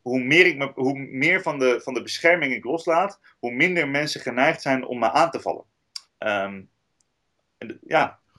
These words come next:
Dus het gebeurt wel eens dat mensen zeggen: van, "Ja, dan ben je een arrogante lul, je zit alleen maar over jezelf te praten." Maar ik zeg: van, "Ja, maar ik praat over mezelf, omdat iemand me vraagt om een verhaal over mezelf te vertellen." <laughs> Weet je wel?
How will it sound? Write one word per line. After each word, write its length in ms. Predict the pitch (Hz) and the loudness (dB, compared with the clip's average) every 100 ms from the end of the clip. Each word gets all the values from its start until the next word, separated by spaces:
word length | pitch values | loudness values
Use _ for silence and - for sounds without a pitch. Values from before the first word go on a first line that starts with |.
| _ | _
Dus 220 | 110 - - | -18 -16 -10
het 160 | 127 | -10
gebeurt 280 | - 120 147 | 0 4 6
wel 80 | 135 | 4
eens 100 | 110 | 0
dat 100 | 110 | 0
mensen 200 | 117 113 | -2 -2
zeggen: 200 | 117 - | -6 0
van, 80 | 156 | 2
"Ja, 60 | |
dan 100 | 143 | 4
ben 80 | 147 | 4
je 60 | 143 | 2
een 60 | |
arrogante 420 | 135 123 151 135 131 | 2 2 2 2 2
lul, 120 | 139 | 0
je 60 | |
zit 160 | 135 120 | 0 -2
alleen 160 | 131 131 | -2 2
maar 100 | 127 | 2
over 180 | 120 | 2
jezelf 320 | 113 101 127 123 | 2 4 4 4
te 100 | 113 | 0
praten." 360 | 113 120 120 | 4 4 4
Maar 100 | 113 | -6
ik 60 | 110 | -8
zeg: 80 | 120 | 2
van, 80 | 151 | 4
"Ja, 80 | |
maar 100 | 123 | 4
ik 80 | 113 | 2
praat 200 | 147 143 | 0 0
over 200 | 131 120 | 0 -2
mezelf, 320 | 113 170 147 | -4 0 0
omdat 180 | 120 110 | 0 -10
iemand 200 | 143 123 | -6 -6
me 120 | 107 107 | -6 0
vraagt 320 | 143 127 - | 2 2 0
om 80 | 104 | -4
een 60 | |
verhaal 280 | 107 104 113 | 0 4 4
over 140 | 110 113 | 2 -6
mezelf 280 | 107 147 - | -2 -2 -2
te 100 | - _ | -10 _
vertellen." 360 | - - 175 - | -16 -10 -8 -6
<laughs> 60 | |
Weet 100 | 135 | -6
je 60 | |
wel? 100 | - | -4